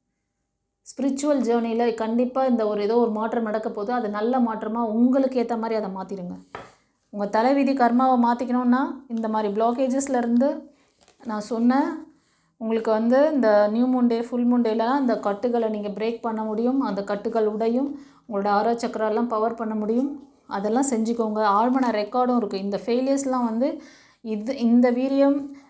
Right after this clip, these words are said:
சில பேருக்கு வந்து அது கர்மா ரிலேஷன்ஷிப்பா கூட இருக்கலாம். ஒரு சிலருக்கு பிளாக் மேஜிக்கா தெரியுது. இந்த ஆழ்மன ரெக்கார்டு உங்களை வந்து டிஸ்டர்ப் பண்ணும், இதுவும் டிஸ்டர்ப் பண்ணும். அதனால, அ, உங்களுக்கு தேர்ட் பார்ட்டி வெளியெல்லாம் இல்ல, உள்ளுக்குள்ளே இந்த மாதிரி விஷயங்கள் தான்.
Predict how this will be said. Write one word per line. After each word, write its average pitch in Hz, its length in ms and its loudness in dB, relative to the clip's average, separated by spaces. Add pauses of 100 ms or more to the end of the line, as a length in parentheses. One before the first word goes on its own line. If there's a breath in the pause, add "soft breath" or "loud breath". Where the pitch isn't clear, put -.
(180 loud breath)
சில 233 220 0
பேருக்கு 262 260 2
வந்து 269 360 6
அது 226 180 2
கர்மா 277 540 0
ரிலேஷன்ஷிப்பா 240 640 0
கூட 240 180 0
இருக்கலாம். 247 480 -4 (300 loud breath)
ஒரு 208 140 -8
சிலருக்கு 240 300 2
பிளாக் 220 280 2
மேஜிக்கா 226 380 -2
தெரியுது. 220 640 -4
இந்த 214 200 -2
ஆழ்மன 240 300 2
ரெக்கார்டு 240 380 0
உங்களை 214 320 0
வந்து 214 240 0
டிஸ்டர்ப் 233 360 -2
பண்ணும், 226 380 -4
இதுவும் 233 320 0
டிஸ்டர்ப் 214 300 -4
பண்ணும். 185 260 -12
அதனால, 208 560 -2 (560 loud breath)
அ, 202 380 2
உங்களுக்கு 254 420 2
தேர்ட் 277 160 2
பார்ட்டி 285 280 2
வெளியெல்லாம் 269 440 2
இல்ல, 233 260 2
உள்ளுக்குள்ளே 240 360 -2
இந்த 233 340 0
மாதிரி 269 320 0
விஷயங்கள் 220 480 -2
தான். 208 320 -10